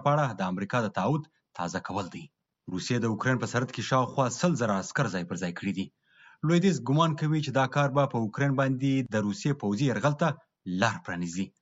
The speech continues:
روسیې امریکا او ناټو ته خپل امنیتي وړاندیزونه سپارلي دي او په دغه وړاندیزونو کې یو هم دا دی چې ناټو باید اوکراین ته غړیتوب ورنه کړي او همدغه راز ناټو د پخواني شوروي اتحاد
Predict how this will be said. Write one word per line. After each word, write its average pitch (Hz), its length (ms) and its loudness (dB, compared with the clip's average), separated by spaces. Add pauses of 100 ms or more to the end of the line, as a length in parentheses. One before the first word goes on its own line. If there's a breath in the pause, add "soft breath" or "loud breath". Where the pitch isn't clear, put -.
(200)
روسیې 107 320 0
امریکا 104 340 0
او 113 140 0
ناټو 104 280 0
ته 113 120 -2
خپل 120 180 0
امنیتي 104 280 0
وړاندیزونه 107 520 0
سپارلي 147 360 2
دي 151 80 2 (420 soft breath)
او 107 100 -10
په 104 120 0
دغه 95 120 0
وړاندیزونو 101 520 2
کې - 80 -8 (100)
یو 123 160 4
هم 110 100 0 (120)
دا 139 160 6
دی 180 100 2 (360 soft breath)
چې - 60 -10 (100)
ناټو 92 260 0 (100)
باید 175 200 4 (260)
اوکراین 135 340 0
ته 123 120 0
غړیتوب 90 420 0
ورنه 92 260 -2
کړي 101 140 -2 (440 soft breath)
او 127 60 4 (140)
همدغه 151 340 2
راز 147 120 2 (100)
ناټو 127 300 2 (380 loud breath)
د 104 100 -2
پخواني 113 380 0
شوروي 113 340 0
اتحاد 127 380 0